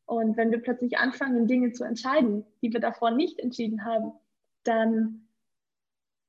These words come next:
verlassen wir die, dann müssen wir diese Komfortzone verlassen.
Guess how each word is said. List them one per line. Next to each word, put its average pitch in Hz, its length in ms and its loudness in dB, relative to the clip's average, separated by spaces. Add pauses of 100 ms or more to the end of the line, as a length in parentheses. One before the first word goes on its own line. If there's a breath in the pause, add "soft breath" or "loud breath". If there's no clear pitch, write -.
(140)
verlassen 262 540 4
wir 254 100 2
die, 220 180 -2
dann 220 240 4
müssen 330 320 2
wir 254 60 2
diese 220 220 -2
Komfortzone 233 640 -4
verlassen. 226 600 -2